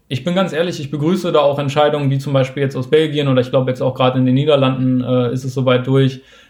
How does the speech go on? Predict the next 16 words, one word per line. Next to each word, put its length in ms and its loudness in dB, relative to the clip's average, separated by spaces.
die 140 -2
sagen, 300 2
es 120 -2
ist 100 -6
Glücksspiel 380 -2
und 80 -2
die 80 -6
verbieten's. 560 0
Und, 360 0
ähm, 240 2
das 160 -2
ist 100 -8
aus 120 0
meiner 320 0
Sicht 320 -6
einfach, 560 -2